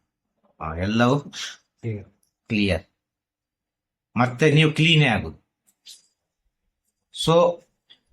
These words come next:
Speaker 1: ಆಪೋಸಿಟ್ ಇದ್ದವ ಅದನ್ನ ಹೇಗೆ ತಕೊಂಡ, ಅವ ಒಂದು ವೇಳೆ ಒಳಗೆ ತಕೊಂಡ್ರೆ ಅವ ಕಲ್ಮಶವೇ ಆಗ. ಇದೊಂದು ಎಂತ ಹೇಳುದು, ಹಾರಿಕೊಂಡು ಹೋಗುವ ವಿಚಾರ ಅಂತ.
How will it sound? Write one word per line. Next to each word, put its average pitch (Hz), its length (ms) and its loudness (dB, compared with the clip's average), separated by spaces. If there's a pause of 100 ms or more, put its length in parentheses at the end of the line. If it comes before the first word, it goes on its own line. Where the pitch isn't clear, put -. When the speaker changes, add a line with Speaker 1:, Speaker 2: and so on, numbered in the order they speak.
(260)
Speaker 1:
ಆಪೋಸಿಟ್ 180 460 -2
ಇದ್ದವ 160 240 0
ಅದನ್ನ 156 160 2
ಹೇಗೆ 160 260 -2
ತಕೊಂಡ, 135 460 0 (680)
ಅವ 156 180 2
ಒಂದು 170 260 4
ವೇಳೆ 165 120 2
ಒಳಗೆ 170 280 0
ತಕೊಂಡ್ರೆ 165 360 0
ಅವ 156 60 0
ಕಲ್ಮಶವೇ 135 440 -4
ಆಗ. 82 140 -8 (3250)
ಇದೊಂದು 170 640 2 (960)
ಎಂತ 143 140 -6
ಹೇಳುದು, 156 380 -2 (2000)
ಹಾರಿಕೊಂಡು 185 640 0
ಹೋಗುವ 151 180 2
ವಿಚಾರ 117 360 2
ಅಂತ. 101 180 -6